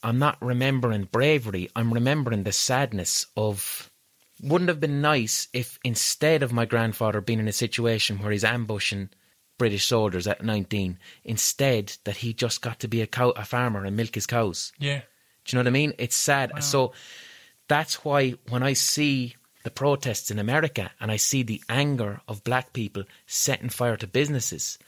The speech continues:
Speaker 1: or when I see the Black Panthers, I said this to Spike Lee when we weren't recording, in Ireland, when we saw the Black Panthers, Black Panthers used to terrify white people in America. They don't terrify Irish people, because when we see the Black Panthers, we understand that.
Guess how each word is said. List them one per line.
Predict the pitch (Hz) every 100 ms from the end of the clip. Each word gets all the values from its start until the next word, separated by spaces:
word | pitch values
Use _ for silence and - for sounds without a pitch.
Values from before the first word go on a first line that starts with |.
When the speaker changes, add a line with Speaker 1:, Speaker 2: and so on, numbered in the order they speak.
| - - -
Speaker 1:
or | 120
when | 113 139
I | 139
see | - 143
the | 117
Black | 110 117 -
Panthers, | 123 143 139 104
I | 113
said | - 147
this | 143 135
to | 113
Spike | - 120 113
Lee | 127 123
when | 110 107
we |
weren't | 107 107 -
recording, | - 143 151 117 104 _ _ _ -
in | 143
Ireland, | 147 170 135 107
when | 117
we | 131 127
saw | - 131
the | 107
Black | 113 110 -
Panthers, | 139 160 127 95 - - - _ _
Black | 151 165 -
Panthers | 170 170 143 113
used | 107
to | 98 - -
terrify | - 160 160 139 127
white | 117 123 117
people | 127 - 110
in | 107
America. | 113 104 90 85 - _ _ _ -
They | 156 151
don't | 160 156 139
terrify | 147 135 120 127
Irish | 143 139 -
people, | 127 - 82 - _ _
because | 127 - 127 127 110 - - -
when | 123 123
we | 147
see | 135 - 151 151
the | 120
Black | 120 107 -
Panthers, | 143 151 113 101
we | 117 -
understand | 127 113 104 - 131 160 139
that. | 101 - -